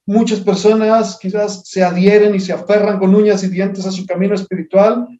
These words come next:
pero el camino espiritual consiste como en, en aguantar lo malo, ¿no? Lo, lo desagradable, en aguantar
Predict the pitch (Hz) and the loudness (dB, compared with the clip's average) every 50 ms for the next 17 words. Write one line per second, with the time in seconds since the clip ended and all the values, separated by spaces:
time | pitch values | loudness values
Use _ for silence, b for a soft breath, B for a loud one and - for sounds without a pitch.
0 | _ _ _ _ 185 196 196 196 202 202 202 202 202 202 185 185 185 202 208 226 | _ _ _ _ -2 0 2 2 2 0 0 -2 -2 -2 -4 -4 -2 0 0 2
1 | 240 247 247 240 233 214 190 185 202 220 220 196 - 202 196 185 180 - - - | 2 0 0 0 -2 -2 -2 0 2 2 2 2 0 0 0 0 0 -2 -4 -4
2 | 208 233 240 240 - 247 247 233 220 208 208 208 202 202 - 175 185 196 196 190 | -4 -2 -2 -2 -4 -4 -6 -4 -2 0 0 0 -2 -4 -4 -2 0 2 2 2
3 | 190 202 196 190 185 185 180 185 180 196 190 202 214 220 240 262 277 285 311 - | 4 2 2 4 2 0 0 0 2 2 2 4 4 4 4 4 2 0 -2 -6
4 | - _ _ _ _ - 190 196 196 202 202 196 202 208 196 185 175 175 185 196 | -12 _ _ _ _ -2 -2 0 0 0 0 0 2 2 0 0 -2 -4 -6 -4
5 | 202 202 190 185 190 185 185 175 - - 196 190 180 170 165 156 185 196 208 208 | -2 -2 0 0 -2 -2 -2 -4 -4 -2 -2 0 2 2 2 4 4 4 4 4
6 | 208 208 202 190 190 185 175 170 170 170 165 165 - - 202 208 208 208 208 214 | 2 2 0 2 2 2 2 2 0 -2 -4 -2 -2 0 0 2 4 4 4 2
7 | 208 208 208 | 2 0 -6